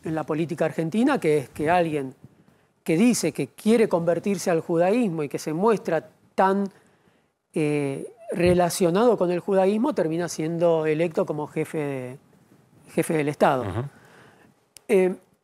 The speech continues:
Speaker 1: y eso es inédito para el judaísmo, y pe-, eh, perdón, es inédito, sí, para el judaísmo, por supuesto,
Speaker 2: En muchas,
Speaker 1: que esté tan vinculado a la
Speaker 2: <laughs> en
Speaker 1: política
Speaker 2: muchos aspectos
Speaker 1: y para
Speaker 2: es
Speaker 1: la
Speaker 2: inédito,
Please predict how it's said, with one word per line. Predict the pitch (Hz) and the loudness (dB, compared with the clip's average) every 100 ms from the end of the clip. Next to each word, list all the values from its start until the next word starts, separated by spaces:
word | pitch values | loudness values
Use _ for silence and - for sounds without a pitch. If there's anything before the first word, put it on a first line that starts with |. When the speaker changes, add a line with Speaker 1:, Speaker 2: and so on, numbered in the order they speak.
| _ - | _ -4
Speaker 1:
y | 214 | 0
eso | 302 302 | 0 -2
es | - | 0
inédito | 208 202 160 | 0 0 -4
para | 147 147 | -8 -10
el | |
judaísmo, | - 165 262 190 | -4 0 2 0
y | 147 | -4
pe-, | - 190 180 - 180 | -6 -4 -4 -2 -2
eh, | |
perdón, | 180 175 156 | 2 4 2
es | 165 160 | 0 0
inédito, | 190 214 233 196 175 170 | 2 2 2 2 2 0
sí, | 185 | -8
para | 147 139 | -6 -6
el | 131 | 0
judaísmo, | 165 185 220 165 | 4 4 2 0
por | 156 | 0
supuesto, | 185 214 160 - | 0 0 0 -2
Speaker 2:
En | 110 | -2
muchas, | 131 143 143 127 - | 0 0 0 -2 0
Speaker 1:
que | 202 | 0
esté | - 214 | 2 2
tan | 240 | 2
vinculado | 233 226 233 226 220 | 2 2 2 2 2
a | |
la | 202 | 0
Speaker 2:
<laughs> | |
en | |
Speaker 1:
política | 233 226 277 | -2 -2 0
Speaker 2:
muchos | 302 277 - | 0 0 0
aspectos | 247 131 101 202 | -2 -2 -2 0
Speaker 1:
y | |
para | 196 185 | 0 2
Speaker 2:
es | 180 | 2
Speaker 1:
la | |
Speaker 2:
inédito, | 185 180 | 0 0